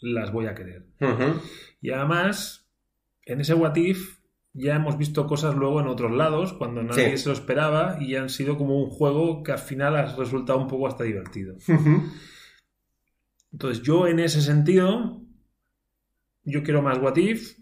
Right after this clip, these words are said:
Speaker 1: el dibujo es muy bueno,
Speaker 2: Ujú.
Speaker 1: Y hay que evitar episodios de mierda.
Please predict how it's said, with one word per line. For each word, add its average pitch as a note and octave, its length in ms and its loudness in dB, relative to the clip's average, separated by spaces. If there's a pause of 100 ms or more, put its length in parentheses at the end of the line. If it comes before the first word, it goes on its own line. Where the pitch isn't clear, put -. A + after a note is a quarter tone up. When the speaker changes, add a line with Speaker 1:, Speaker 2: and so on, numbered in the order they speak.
(640)
Speaker 1:
el B2+ 380 -6
dibujo D3 320 -2
es B2+ 80 -2
muy C3+ 180 0
bueno, F3+ 580 0
Speaker 2:
Ujú. C3+ 520 -4 (720)
Speaker 1:
Y - 60 -10
hay G#2+ 100 -4
que B2 100 -4
evitar A2+ 260 -4
episodios G#2+ 480 -4
de G#2 100 -2
mierda. F#2+ 380 -10